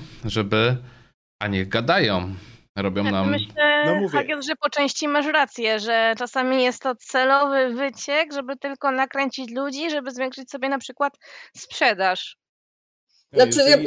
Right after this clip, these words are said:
Speaker 4: ja, ja bym, ja bym tutaj zrobiła takie
Speaker 2: Nie za każdym
Speaker 4: rozgraniczenie.
Speaker 2: oczywiście
Speaker 4: Mam
Speaker 2: razem, ale no niektóre takie wycieki nie są, że „O Jezu, wyciekły nam dane, co my teraz zrobimy?”, a tak naprawdę wyciekły nam dane.
Speaker 3: Mm.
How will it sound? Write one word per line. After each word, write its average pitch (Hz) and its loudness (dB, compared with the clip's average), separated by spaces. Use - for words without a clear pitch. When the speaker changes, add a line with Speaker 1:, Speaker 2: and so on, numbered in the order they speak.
Speaker 4:
ja, - -8
ja 269 8
bym, 320 8
ja 294 6
bym 302 0
tutaj 294 2
zrobiła 254 4
takie 247 8
Speaker 2:
Nie 240 6
za 262 6
każdym 240 6
Speaker 4:
rozgraniczenie. 226 6
Speaker 2:
oczywiście 262 -2
Speaker 4:
Mam 240 4
Speaker 2:
razem, 262 2
ale 294 2
no 311 -2
niektóre 330 -4
takie 320 -6
wycieki 311 -8
nie 330 0
są, 302 -2
że 285 0
„O 330 4
Jezu, 359 2
wyciekły 349 -2
nam 320 4
dane, 339 4
co 320 -8
my 302 -4
teraz 302 -2
zrobimy?”, 277 0
a 311 6
tak 302 -2
naprawdę 294 0
wyciekły 302 -4
nam 294 2
dane. 202 2
Speaker 3:
Mm. 107 -8